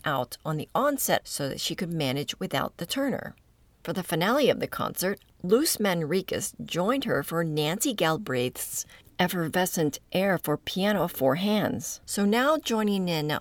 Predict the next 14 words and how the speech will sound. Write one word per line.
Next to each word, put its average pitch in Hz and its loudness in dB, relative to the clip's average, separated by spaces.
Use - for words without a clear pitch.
on 123 -4
stage - -6
was 151 -4
Lutz 170 -2
at - -6
the - -8
second 214 0
piano 143 -2
and 190 -4
two 285 2
young 196 4
men 151 2
to - -6
turn 147 0